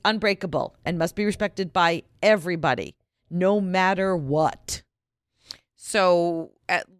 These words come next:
Speaker 2: just for example, my hard limit is bodily fluids. Unless
Speaker 1: We
Speaker 2: they're
Speaker 1: talked
Speaker 2: my
Speaker 1: about that
Speaker 2: own.
Speaker 1: last night.
Speaker 2: Well, what?
Speaker 1: We just talk-, I, I forgot how it was, but it was a natural part of the conversation to talk about the fact that you don't do bodily fluids.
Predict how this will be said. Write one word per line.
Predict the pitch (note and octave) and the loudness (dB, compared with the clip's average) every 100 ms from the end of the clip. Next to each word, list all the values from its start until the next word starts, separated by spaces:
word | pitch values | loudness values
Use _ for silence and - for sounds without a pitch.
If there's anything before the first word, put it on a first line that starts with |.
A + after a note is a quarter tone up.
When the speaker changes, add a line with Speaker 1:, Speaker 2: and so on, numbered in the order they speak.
| _ E3+ | _ _
Speaker 2:
just | D#3+ G3 - | -4 -2 -2
for | |
example, | G3+ F#3+ E3+ F3 E3+ | -2 -2 0 2 2
my | E3+ E3+ E3+ G3 | 0 0 0 0
hard | G3 G#3+ G#3 | 0 0 0
limit | F#3+ G3+ A#3+ B3 - | -2 -2 0 -2 -4
is | F#3 F3 E3 | -2 -2 -2
bodily | D#3 E3 D#3+ E3 | -2 -2 0 -4
fluids. | E3 E3+ C#3+ D3+ - - _ _ _ _ _ _ _ _ _ G#3+ | -4 -2 -2 -4 -6 -8 _ _ _ _ _ _ _ _ _ -2
Unless | A#3 C#4 D#4+ | 2 0 2
Speaker 1:
We | A#4 | 2
Speaker 2:
they're | D#4+ | 4
Speaker 1:
talked | C#4+ | 4
Speaker 2:
my | B3+ | 4
Speaker 1:
about | A#3 G#3+ | 6 6
that | A3 | 6
Speaker 2:
own. | C4+ | 4
Speaker 1:
last | F#3+ - - | 2 0 -8
night. | D3+ - - | -10 -12 -4
Speaker 2:
Well, | C#4+ - _ _ _ _ _ | -2 -2 _ _ _ _ _
what? | F3+ A3 D5+ - - _ _ - | 2 4 4 0 -10 _ _ -4
Speaker 1:
We | D#4 | -2
just | G4 - | -4 -4
talk-, | C#4+ C4 B3 | -2 2 4
I, | B3+ | 4
I | C4 | 2
forgot | C4 C4+ D#4 | 0 0 0
how | D4+ D4 | 0 2
it | |
was, | B3+ B3 | 2 0
but | A3+ | 0
it | G#3 | -2
was | |
a | G#3 | -4
natural | F#3 G#3+ A3+ A3+ | 0 0 0 -2
part | A3 | -2
of | G#3+ | 0
the | |
conversation | G#3 G3 G3+ F3 | -4 -2 -4 -4
to | F3 | -4
talk | F3 | -2
about | F3 D#3+ | -2 -4
the | |
fact | E3 - | -4 -4
that | - | -6
you | F3+ F3+ | -4 -2
don't | E3+ D#3+ | -4 -4
do | E3 | -4
bodily | C#3 A2+ D2 C#2 _ _ _ _ _ _ _ _ _ | -4 -4 -8 -16 _ _ _ _ _ _ _ _ _
fluids. | D#3+ - - | -6 -6 -10